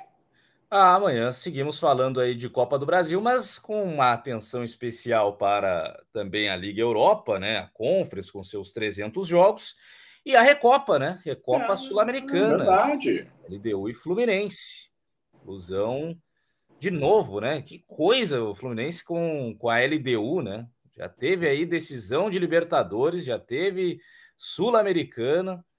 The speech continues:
Speaker 1: Agora, Recopa Sul-Americana também, a L D U sempre no caminho do Fluminense. Vamos ver se o Fluminense espanta esse fantasma.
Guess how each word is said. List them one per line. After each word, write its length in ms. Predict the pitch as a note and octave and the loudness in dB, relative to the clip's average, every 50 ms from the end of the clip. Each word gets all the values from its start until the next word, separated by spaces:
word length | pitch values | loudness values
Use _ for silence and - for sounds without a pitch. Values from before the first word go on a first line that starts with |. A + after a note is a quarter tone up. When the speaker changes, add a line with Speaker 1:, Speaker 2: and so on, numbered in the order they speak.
| _ _ _ _ | _ _ _ _
Speaker 1:
Agora, 540 | - - B2 A2 F2+ G2+ A2+ C3+ D#3+ F3+ F3+ | -4 -2 -2 -2 0 2 4 4 6 6 4
Recopa 720 | E3+ E3+ F#3 E3+ - - - C3 D3 G3 A3+ A3+ - F#3 E3+ | 2 2 0 -2 -4 -4 -2 2 4 4 4 4 2 -2 -2
Sul-Americana 560 | - D#3+ E3+ E3+ D#3+ C#3+ C3 C3+ C#3 D#3 F3+ | -2 0 -2 -2 0 -2 -2 -2 0 -2 -2
também, 880 | F3+ G#3 G3+ F#3 D3+ A#2+ F2+ E2 A#2 D3 F#3 A3 A#3 A#3 A3 G3 E3 C#3 | 0 0 0 0 0 -2 -4 -2 0 0 0 0 -2 -2 -4 -4 -4 -4
a 80 | B2+ C3 | -4 -4
L 160 | D3 D#3 D3+ | -4 -4 -4
D 160 | C3 C3 A#2+ | -2 -2 -2
U 240 | A2 A2+ C3+ E3+ G3 | -2 -2 -4 -4 -4
sempre 580 | F3+ - - - C#3+ G3+ A#3 A#3 A#3 G3 E3 D3+ | -4 -6 -6 -6 -6 -4 -4 -6 -6 -6 -6 -6
no 120 | D#3 C#3+ | -6 -4
caminho 380 | - D3 B2+ A2 A2+ C#3+ D#3+ D3 | 0 0 0 0 -2 -6 -6 -6
do 100 | C#3+ C#3 | -8 -8
Fluminense. 580 | - - D3+ D3 C#3 A#2 A#2 C3 D3 D3+ - | -8 -8 -8 -6 -4 -4 -4 -4 -4 -4 -2
Vamos 200 | E3 E3 E3 C#3+ | 0 0 0 2
ver 120 | C3 D3 D3 | 2 0 0
se 100 | - D#3 | 0 -4
o 60 | C#3+ | -6
Fluminense 440 | - C3 B2 A#2+ B2 C3+ C3+ - D#3 | -6 -6 -4 -4 -4 -4 -4 -4 -4
espanta 600 | B2 - - - - F3+ G3 G3 F3 - C3+ B2 | -2 -4 -4 -2 0 2 2 2 2 -2 -4 -6
esse 160 | - - G#2+ | -6 -8 -10
fantasma. 560 | - G2+ F2+ F2 - E2+ F2+ D#2+ - - _ | -10 -10 -10 -8 -6 -6 -6 -6 -8 -14 _